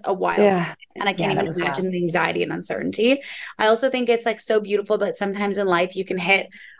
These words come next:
Speaker 1: a wall or a dead end or feel like you've just hit rock bottom or you're surrounded by, like, so much anxiety and uncertainty. You don't know if you'll ever get out of it. And then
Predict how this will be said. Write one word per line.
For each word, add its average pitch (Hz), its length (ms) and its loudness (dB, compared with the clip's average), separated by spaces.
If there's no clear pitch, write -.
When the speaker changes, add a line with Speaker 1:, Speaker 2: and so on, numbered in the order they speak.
Speaker 1:
a 220 80 6
wall 185 560 2
or 190 120 2
a 185 60 -4
dead 185 180 -2
end 185 440 0
or 190 120 0
feel 185 180 0
like 185 160 2
you've 190 140 -2
just 185 200 -4
hit - 200 -2
rock 185 240 0
bottom 180 380 2
or 185 140 0
you're 180 120 0
surrounded 185 420 0
by, 196 160 0
like, 196 180 -4
so 175 280 -2
much 180 200 -4
anxiety 175 460 0
and 175 80 2
uncertainty. 175 480 -2
You 180 100 -2
don't 170 120 0
know 170 80 -2
if 170 80 -8
you'll 185 160 2
ever 175 280 -2
get 165 180 -2
out 147 180 -2
of 196 80 0
it. 240 200 6
And 226 120 4
then 233 140 2